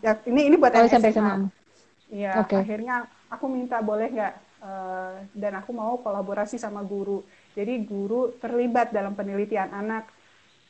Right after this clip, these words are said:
Speaker 1: Pengennya guru juga jadi belajar, eh, baga-, karena kan anak-anak ketika dibebaskan, itu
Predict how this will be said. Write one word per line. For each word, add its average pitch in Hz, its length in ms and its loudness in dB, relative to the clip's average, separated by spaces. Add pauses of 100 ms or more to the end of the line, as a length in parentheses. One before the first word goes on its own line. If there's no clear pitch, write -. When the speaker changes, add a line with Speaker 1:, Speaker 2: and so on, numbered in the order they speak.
(320)
Speaker 1:
Pengennya 233 460 0
guru 254 260 2
juga 240 240 2
jadi 208 240 0
belajar, 202 600 2 (480)
eh, 202 420 -4 (120)
baga-, 202 340 -4 (200)
karena 208 260 -6
kan 339 80 2 (720)
anak-anak 285 400 2 (160)
ketika 294 360 0
dibebaskan, 233 800 4 (520)
itu 254 220 0